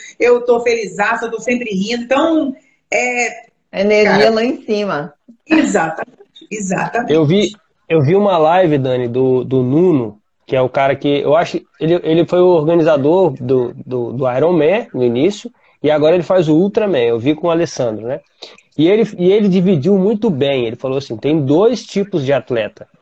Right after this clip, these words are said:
Speaker 3: Dois tipos de atleta. Um atleta que compete com os outros atletas pra chegar em primeiro, pra chegar em, né?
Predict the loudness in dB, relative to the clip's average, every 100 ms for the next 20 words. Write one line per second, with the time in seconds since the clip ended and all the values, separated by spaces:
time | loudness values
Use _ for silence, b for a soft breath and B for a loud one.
0 | _ _ _ _ _ _ -4 0 0 -2
1 | -2 -2 -2 -6 -8 _ _ _ _ _
2 | _ _ _ _ -2 2 2 2 2 2
3 | 0 -8 -14 _ _ -8 -2 0 0 0
4 | 0 0 -2 -6 0 2 2 2 2 2
5 | 2 0 0 -2 -2 -6 -8 -8 -4 -4
6 | -4 -4 -2 0 0 -2 -6 -8 -8 -4
7 | -2 -2 -6 -14 _ _ -2 0